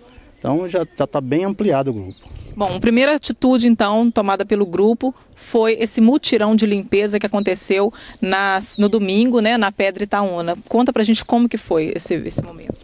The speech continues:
Speaker 1: É, a gente, na, no, no sábado anterior, né, a gente fez uma reunião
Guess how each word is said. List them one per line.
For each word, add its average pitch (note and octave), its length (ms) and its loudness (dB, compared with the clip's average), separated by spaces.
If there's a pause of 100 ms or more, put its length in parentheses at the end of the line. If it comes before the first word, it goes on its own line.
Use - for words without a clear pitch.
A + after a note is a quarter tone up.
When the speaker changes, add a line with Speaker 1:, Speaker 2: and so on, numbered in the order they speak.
(280)
Speaker 1:
É, C3+ 280 0
a B2 80 -2
gente, E3+ 760 -2 (240)
na, C#3 220 0
no, B2+ 160 2
no B2+ 120 2
sábado E3 460 -2
anterior, C#3 600 0 (320)
né, B2 180 0
a C#3 80 0
gente D3 200 -2
fez C3+ 280 0
uma B2+ 120 0
reunião A#2+ 500 0